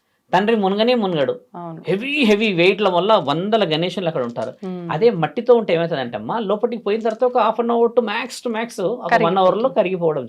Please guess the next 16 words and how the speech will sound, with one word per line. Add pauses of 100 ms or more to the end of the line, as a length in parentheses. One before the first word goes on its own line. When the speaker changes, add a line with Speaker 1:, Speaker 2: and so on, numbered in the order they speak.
Speaker 1:
చేత
Speaker 2:
అవును.
Speaker 1:
తండ్రి
పరిపూర్ణంగా
పైకి
చేరతాడు.
Speaker 2:
మ్మ్.
Speaker 1:
దీని
అంతరార్థం
అది. (120)
Speaker 2:
అంతే.
Speaker 1:
ఈ
రోజు
నువ్వు
ఆనందానికి
ఓ